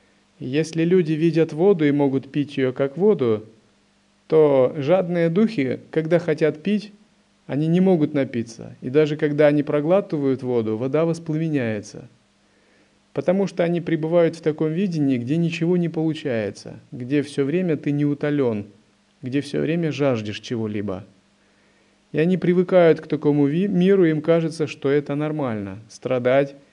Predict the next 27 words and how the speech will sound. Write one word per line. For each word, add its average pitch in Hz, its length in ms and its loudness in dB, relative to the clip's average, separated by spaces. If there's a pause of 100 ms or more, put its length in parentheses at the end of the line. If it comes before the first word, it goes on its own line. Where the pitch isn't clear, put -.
(240)
быть 147 240 0
обусловленным. 107 880 -4 (680)
Но 147 120 0
это 170 160 0
всего 180 340 -2
лишь 175 220 0
их 175 200 -2
тоннель 147 400 -2
реальности, 131 640 0
это 117 180 -6
их 143 200 -6
видение, 113 440 -4
не 123 120 -4
более 139 400 2
того. 104 360 -6 (720)
А 117 120 -6
для 117 160 -2
людей 135 400 0
он 139 140 0
неприемлем. 113 800 -4 (1400)
Другой 165 420 0
тоннель 175 380 2
реальности 123 600 -4
связан 165 480 -2
с 170 100 -12
видением 151 500 -2
богов. 127 400 -2